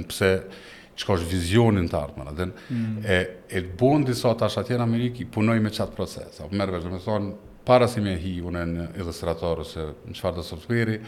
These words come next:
Speaker 1: ka punë me, me marr vesh kush është kompania dhe pse ekziston ajo kompani.
Speaker 2: Me
Speaker 1: Që ajo është,
Speaker 2: qartësu.
Speaker 1: që ajo është key, që pse ekziston ajo kompani,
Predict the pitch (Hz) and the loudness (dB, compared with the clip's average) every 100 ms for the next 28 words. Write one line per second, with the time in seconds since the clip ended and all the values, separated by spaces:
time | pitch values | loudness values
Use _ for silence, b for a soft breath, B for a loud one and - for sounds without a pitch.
0 | B B B - - 98 - 107 101 101 | B B B -8 -2 -2 0 0 0 -2
1 | - - - 92 90 87 - - - - | -8 -20 -8 -4 -2 -4 -8 -20 -20 -20
2 | - - 92 90 101 95 87 92 - - | -20 -8 -4 -2 0 0 2 0 -2 -4
3 | 98 - 85 85 87 87 98 95 90 85 | -4 -4 -4 -6 -4 -2 0 0 0 -2
4 | - - - - 110 98 85 78 - - | -4 -10 -8 -2 0 0 -2 -4 -8 -2
5 | 98 87 82 76 71 73 69 - - - | 0 0 -2 -6 -10 -10 -10 -14 -20 -2
6 | 131 107 101 127 - - 110 92 98 - | 2 6 6 4 2 0 2 2 2 0
7 | - 95 85 - - - 101 - 90 85 | -4 -4 -6 -10 -8 -4 -2 -2 -4 -6
8 | 82 90 78 78 76 73 85 101 | -6 -4 -4 -6 -8 -6 -6 -6